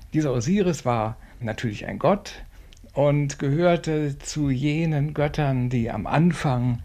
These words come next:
der Zeiten über Ägypten herrschten. Und Osiris hatte einen Rivalen in Gestalt seines Bruders Seth, der ihn erschlug und den Thron usurpierte. Und Osiris ist also der erste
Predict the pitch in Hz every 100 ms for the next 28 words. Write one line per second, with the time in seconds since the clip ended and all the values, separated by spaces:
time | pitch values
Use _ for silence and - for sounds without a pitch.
0 | - - - 95 - - 123 143 143 143
1 | 127 - 117 113 117 - - 98 87 104
2 | - - 98 - - - - - - -
3 | 120 113 - 113 113 170 185 147 143 -
4 | - 117 104 - 127 110 98 113 113 117
5 | 127 147 143 143 - 107 - 101 101 98
6 | - - 104 104 135 143 180 180 - -
7 | - - - - - 139 151 - 139 131
8 | 127 113 - 165 196 202 175 - - 117
9 | 117 110 107 104 - 107 110 101 98 -
10 | 120 110 101 - 101 98 92 - 110 -
11 | - - - - - 110 175 175 147 147
12 | 139 135 127 113 - 151 139 - 147 139